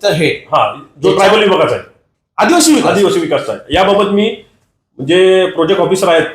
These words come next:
Speaker 2: आपले
Speaker 1: प्रकल्प अधिकारी.
Speaker 2: प्रकल्प अधिकारी, त्यांना पण मी भेटलोय. त्यांनी पण मला आश्वस्त केलेलं आहे की आम्ही याच्यावर कमिटी पण नेमलेली आहे आणि लवकरच तुम्हाला पत्र येईल, कारण तुम्हाला पण या कमिटी सोबत राहायचं आहे. त्यांनी मला आश्वस्त केलेलं आहे.
Speaker 1: आदिवासी जिल्ह्यामध्ये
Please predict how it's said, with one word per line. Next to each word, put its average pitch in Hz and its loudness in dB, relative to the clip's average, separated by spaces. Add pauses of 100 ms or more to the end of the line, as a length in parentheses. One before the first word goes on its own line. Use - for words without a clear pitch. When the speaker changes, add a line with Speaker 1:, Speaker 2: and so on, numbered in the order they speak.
(120)
Speaker 2:
आपले 127 -2
Speaker 1:
प्रकल्प 202 -2
अधिकारी. 165 2
Speaker 2:
प्रकल्प 170 0
अधिकारी, 131 0
त्यांना 160 -2
पण 202 0
मी 208 2
भेटलोय. 180 0
त्यांनी 170 0
पण 185 0
मला 180 2
आश्वस्त 165 -4
केलेलं 165 -2
आहे 160 4
की 165 -4
आम्ही 160 0
याच्यावर 160 2
कमिटी 165 -2
पण 185 0
नेमलेली 165 2
आहे 156 2 (320)
आणि 165 0
लवकरच 180 2
तुम्हाला 185 2
पत्र 170 -4
येईल, 190 0
कारण 180 -2
तुम्हाला 165 -2
पण 165 -2
या 160 0
कमिटी 156 0
सोबत 151 -6
राहायचं 139 -2
आहे. 95 -10
त्यांनी - -4
मला 170 2
आश्वस्त 160 2
केलेलं 185 -2
आहे. 262 2
Speaker 1:
आदिवासी 269 0
जिल्ह्यामध्ये 185 -4